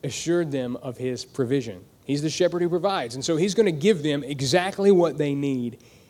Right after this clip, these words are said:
in the moment. And because he was there on the sea and in the boat with the disciples, he was able to bring calm and comfort to the entire situation. They had the courage they needed, and the wind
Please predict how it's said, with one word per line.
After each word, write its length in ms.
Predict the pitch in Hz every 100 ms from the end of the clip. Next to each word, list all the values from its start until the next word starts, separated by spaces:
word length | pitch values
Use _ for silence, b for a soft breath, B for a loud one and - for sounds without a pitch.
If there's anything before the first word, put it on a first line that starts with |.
| b b
in 80 | 135
the 100 | 131
moment. 360 | 127 131 117 - _ _ _ b b b
And 80 | 127
because 380 | 139 180 220 160
he 100 | 165
was 220 | 139 117
there 220 | 123 117
on 140 | 110 113
the 80 |
sea 380 | 110 123 113 113
and 140 | - 143
in 180 | 165 185
the 80 |
boat 400 | 147 127 123 147 - _ _ _ _ -
with 160 | 127 151
the 60 |
disciples, 720 | 151 - 117 107 - 101 - _ _ _ _ _ _ _ _ _ _ _ _
he 100 | -
was 160 | 143 135
able 260 | 135 131 127
to 60 |
bring 300 | 120 120 113
calm 520 | - 143 139 131 127
and 220 | 131 127 120
comfort 460 | 262 233 127 113 - b b b b
to 60 | 120
the 120 | 127
entire 440 | 120 - 127 131
situation. 640 | 120 123 123 123 113 113 110
They 160 | 147
had 200 | 175 170
the 80 | 143
courage 400 | - 156 143 131
they 160 | 147 156
needed, 400 | 127 120 123 -
and 160 | 135 123
the 80 | 110
wind 640 | 123 147 131 113 113